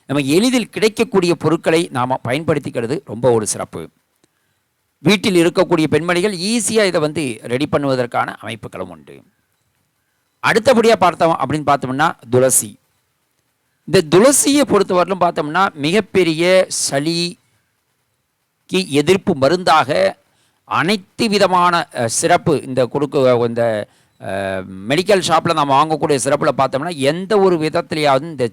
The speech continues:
துளசியினுடைய சாறுங்கிறது கலந்திருக்கும். ஆக எளிமையாக கிடைக்கக்கூடியது, இறைவனுடைய வரப்பிரசாதமாக கிடைக்கக்கூடிய, அந்த இயற்கையினுடைய வரப்பிரசாதமாக, வரப்பிரசாதமாக கிடைத்திருக்கக்கூடிய அந்த துளசி.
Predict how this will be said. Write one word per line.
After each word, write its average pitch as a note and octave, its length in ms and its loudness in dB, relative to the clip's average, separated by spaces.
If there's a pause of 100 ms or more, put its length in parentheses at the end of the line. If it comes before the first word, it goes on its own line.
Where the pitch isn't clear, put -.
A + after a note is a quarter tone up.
துளசியினுடைய C3+ 680 0
சாறுங்கிறது C3 520 -2
கலந்திருக்கும். G#2 600 -10 (800)
ஆக A#2+ 160 -4
எளிமையாக D3 760 2
கிடைக்கக்கூடியது, B2+ 920 -2 (440)
இறைவனுடைய E3 600 0
வரப்பிரசாதமாக B2+ 880 0
கிடைக்கக்கூடிய, B2+ 640 -4
அந்த G#2+ 140 -6
இயற்கையினுடைய C3 640 -2
வரப்பிரசாதமாக, B2 800 -4 (240)
வரப்பிரசாதமாக B2+ 800 -2
கிடைத்திருக்கக்கூடிய A#2 680 -8
அந்த G2+ 140 -12
துளசி. G2+ 460 -6